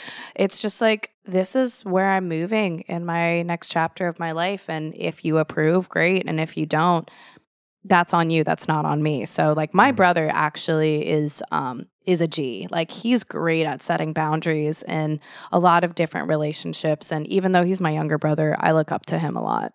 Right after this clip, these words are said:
Speaker 2: That's cool. That's
Speaker 1: Yeah.
Speaker 2: cool to have that. And then the l-, the last one for these examples,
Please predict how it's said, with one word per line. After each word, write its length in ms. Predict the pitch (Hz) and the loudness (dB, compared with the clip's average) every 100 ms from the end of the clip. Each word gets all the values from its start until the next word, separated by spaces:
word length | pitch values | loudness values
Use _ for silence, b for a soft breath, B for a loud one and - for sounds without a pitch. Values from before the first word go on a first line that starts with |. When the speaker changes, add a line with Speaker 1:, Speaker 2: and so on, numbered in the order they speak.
| - | -4
Speaker 2:
That's 160 | 107 | -4
cool. 280 | - - - _ | -2 -8 -8 _
That's 160 | - 85 | -8 -6
Speaker 1:
Yeah. 60 | - | -2
Speaker 2:
cool 100 | 78 | -2
to 60 | 73 | -2
have 240 | 73 73 | -4 -6
that. 220 | 67 64 - _ _ _ _ _ _ _ _ _ _ | -8 -10 -12 _ _ _ _ _ _ _ _ _ _
And 100 | 131 | -14
then 80 | 135 | -8
the 60 | 131 | -2
l-, 260 | 131 - - | 0 0 2
the 100 | 127 | 4
last 340 | 127 131 - | 6 4 2
one 120 | 143 | 0
for 120 | 131 | 2
these 180 | 127 117 | 2 2
examples, 720 | 113 101 107 104 107 98 - | 0 0 0 0 -2 -4 -8